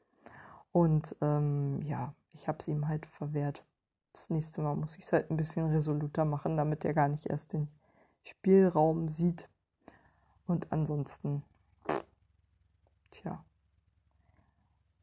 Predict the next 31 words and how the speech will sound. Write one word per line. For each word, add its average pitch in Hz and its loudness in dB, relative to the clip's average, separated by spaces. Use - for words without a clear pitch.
ist - -6
dann 302 10
eben 277 4
so. 254 6
Dann 190 2
gibt's 175 0
halt 165 4
wieder 170 2
Protestpinkeln 170 -2
oder 165 -2
so, 165 -2
wenn 160 0
ich - -8
ihn 165 -2
halt 214 0
in 202 2
sein 208 4
Zimmer 208 2
lasse. 156 -4
Das - -20
Problem 165 0
ist, 165 -8
ich 185 -6
muss 175 2
ihn 156 4
aus 156 -2
seinem 170 0
Zimmer 185 0
aussperren, 160 -2
damit 165 -2
er, 185 0